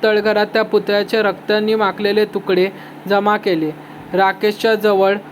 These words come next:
पडलेल्या चादरीत ते जमवले आणि ती संदूक उघडली आणि त्या तुकड्याला आग लावून ती संदूक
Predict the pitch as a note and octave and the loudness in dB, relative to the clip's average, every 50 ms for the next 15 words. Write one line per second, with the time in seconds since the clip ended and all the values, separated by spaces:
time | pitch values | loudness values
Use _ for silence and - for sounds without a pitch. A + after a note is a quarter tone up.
0 | - - - - - G#3+ G#3 G3+ G#3 G#3+ G#3+ G#3+ A3 A3+ A3 - A#3 G#3 F#3+ F#3+ | -20 -20 -20 -6 -2 0 0 0 2 2 2 2 2 0 0 0 0 0 0 0
1 | G3 G#3 G#3+ G#3 - A3 G#3+ G3 G3+ G3 F#3 F#3 F#3+ F3+ F3 D#3+ D#3 D#3+ - - | 0 0 0 2 2 0 2 2 0 0 2 2 2 2 2 0 0 -2 -6 -12
2 | - - - - F3+ F#3+ G3 G#3 G#3 A3+ A3+ G#3+ - A3+ G3+ G3 G3 G#3+ G#3 G#3 | -18 -18 -12 -6 -2 0 0 0 0 -2 -4 -2 -2 0 0 2 2 2 2 4
3 | G#3 F#3+ F3+ F#3 F#3 F3 E3 D#3+ D#3 D3+ D3+ - - - - - - - F3+ G3 | 2 2 4 2 2 2 2 0 -2 -4 -6 -8 -14 -18 -18 -14 -6 -2 0 2
4 | G#3 G#3+ G#3 A3+ A3+ A3 A3 A#3 G#3+ - G#3+ G#3+ A3 G#3+ G#3+ G3+ F#3+ F#3+ F#3+ - | 2 2 2 2 0 0 -2 -4 -2 0 0 2 2 2 2 0 0 0 -2 -6
5 | - - - - - F#3 G3 G#3 G#3 A3 A3 G#3 G#3+ A3 A3 G#3+ G#3+ A3+ A3+ A3 | -14 -20 -12 -2 0 0 2 2 2 2 2 2 2 2 0 0 -2 -4 -4 -2
6 | - G#3+ G3 G3 G3 G#3 G#3 | -2 -2 0 0 0 0 0